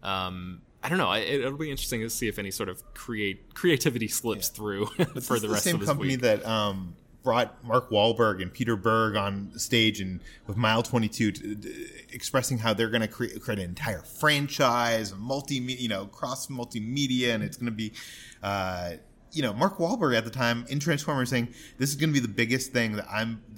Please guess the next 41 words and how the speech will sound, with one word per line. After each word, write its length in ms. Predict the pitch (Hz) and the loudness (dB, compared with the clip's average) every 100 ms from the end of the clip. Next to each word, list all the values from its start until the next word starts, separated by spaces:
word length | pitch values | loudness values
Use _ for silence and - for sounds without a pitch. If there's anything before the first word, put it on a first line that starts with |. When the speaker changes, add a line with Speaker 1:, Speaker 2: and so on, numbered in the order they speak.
| - | -2
Speaker 2:
I'm 240 | 120 143 | 0 0
gonna 220 | 139 143 131 | 2 0 2
be 160 | 120 | 0
remembered 500 | 120 113 110 110 107 | 0 2 0 0 -2
for 140 | - 92 | -4 -10
this 320 | 92 110 - | -6 -4 -4
franchise." 460 | - 117 104 104 113 | -4 -2 -2 -2 -2
Like, 140 | 113 | -2
he 40 | |
said 180 | - - | 0 0
something 220 | 95 - | 2 4
like 220 | 147 131 104 | 4 4 6
that. 240 | 113 107 | 4 4
Speaker 1:
Wow. 60 | 107 | 0
Speaker 2:
Like, 260 | 113 123 | -2 0
there 80 | 139 | 0
was 100 | 143 | 4
some 100 | 98 | 4
Speaker 1:
Wow. 40 | - | 4
Speaker 2:
kind 140 | 254 | 0
of 60 | - | 2
comment. 360 | 139 131 117 | 2 2 0
Uh, 100 | 127 | -2
don't, 200 | 123 143 | -2 0
don't 180 | 143 151 | 2 0
quote 220 | 151 147 135 | 2 2 2
me 120 | 127 | 2
there. 260 | 117 110 | 4 6
Speaker 1:
Yeah, 140 | 127 113 | 4 4
yeah. 220 | 110 104 | 0 0
Speaker 2:
But 120 | 117 143 | 2 2
he's 220 | 151 - | 2 -2
some 140 | - | -4
kind 140 | 302 320 | -2 -2
of 60 | |
comment 280 | - 190 185 | 0 0 0
like 140 | 160 | 0
that, 180 | 196 180 | 0 2
and, 100 | 135 | 2
like, 160 | 120 113 | 0 2
I, 120 | 117 | 0